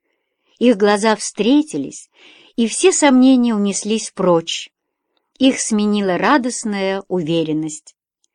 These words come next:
Они принадлежат друг другу, и что бы ни сулила им жизнь, она никогда не сможет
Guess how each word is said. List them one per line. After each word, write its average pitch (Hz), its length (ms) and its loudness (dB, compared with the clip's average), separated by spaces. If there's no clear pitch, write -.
Они 208 260 -2
принадлежат 214 1000 -4
друг 170 240 -10
другу, 196 520 -2
и 269 160 6
что 359 420 4
бы 285 140 6
ни 254 160 6
сулила 226 500 0
им 180 240 -2
жизнь, 160 640 -4
она 196 260 0
никогда 214 760 0
не 151 160 -2
сможет 156 480 -6